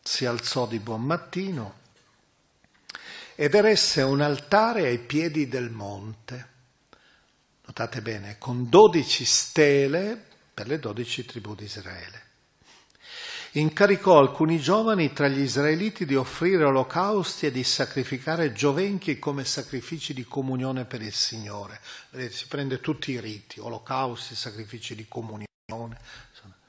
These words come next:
Mosè, ecco, questo è il punto, prese la metà del sangue degli animali e la mise in tanti catini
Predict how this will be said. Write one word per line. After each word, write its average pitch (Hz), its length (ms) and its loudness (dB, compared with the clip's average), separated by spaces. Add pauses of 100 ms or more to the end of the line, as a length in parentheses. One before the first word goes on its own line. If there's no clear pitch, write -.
(380)
Mosè, 156 720 4
ecco, - 360 -6
questo - 300 -4
è 120 40 -8
il 104 60 -12
punto, - 480 -16 (1200)
prese 147 420 6
la 151 200 8
metà 185 480 6
del 175 220 4
sangue 92 840 -4 (320)
degli 95 240 -18
animali 98 440 -18 (720)
e 147 120 6
la 160 140 8
mise 214 400 4
in 151 240 2
tanti 180 460 0
catini 92 800 -8